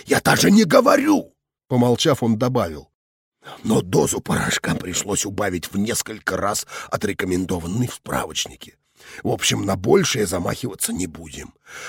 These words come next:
Пока удовлетворимся тем, что имеем». «Как скажете, Соломон Израильевич, вы босс», скромно ответил я. Коган хмыкнул.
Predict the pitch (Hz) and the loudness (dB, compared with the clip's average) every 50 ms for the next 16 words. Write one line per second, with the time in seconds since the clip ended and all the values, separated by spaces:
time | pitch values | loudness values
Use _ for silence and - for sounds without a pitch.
0 | - - - - - - - 147 156 139 123 110 120 117 101 - - 80 - 139 | -10 -6 -6 -4 -2 2 2 4 4 4 2 2 0 0 -2 -4 -4 -2 0 0
1 | 135 113 - - 82 - _ - - 107 135 151 151 - - - - 101 - - | 0 0 0 -4 -6 -6 _ -2 0 2 4 4 2 2 -2 -6 -6 -8 -8 -6
2 | - 123 104 95 98 85 71 64 65 - - - _ _ _ _ _ _ _ _ | -8 -8 -6 -6 -6 -6 -6 -8 -10 -14 -16 -20 _ _ _ _ _ _ _ _
3 | _ _ _ _ _ _ _ _ _ - 117 110 - - - 113 143 175 185 185 | _ _ _ _ _ _ _ _ _ -6 -6 -6 -6 -6 0 2 2 2 2 0
4 | - - - - 160 156 147 135 120 110 107 98 104 95 82 73 73 76 - - | -2 -2 0 2 4 6 6 6 6 4 4 2 0 -2 -4 -4 -8 -8 -8 -6
5 | - 101 143 208 190 147 113 104 - - - - - - - - - _ _ _ | 0 2 4 4 4 4 2 2 2 2 2 0 -4 -6 -8 -10 -14 _ _ _
6 | _ _ _ _ _ _ - - - - 143 139 120 107 107 113 110 98 113 117 | _ _ _ _ _ _ -8 -4 0 2 4 4 4 4 2 2 0 0 0 -2
7 | 104 - 110 107 110 113 104 98 87 78 - - _ _ _ _ _ _ _ _ | -2 0 0 0 2 2 2 0 -2 -4 -8 -14 _ _ _ _ _ _ _ _
8 | _ _ _ _ _ _ _ _ _ _ - - 147 127 110 127 120 110 - - | _ _ _ _ _ _ _ _ _ _ 0 2 2 4 4 4 2 2 2 0
9 | 151 143 120 - - 98 87 80 80 | 2 2 0 0 -2 -6 -6 -8 -10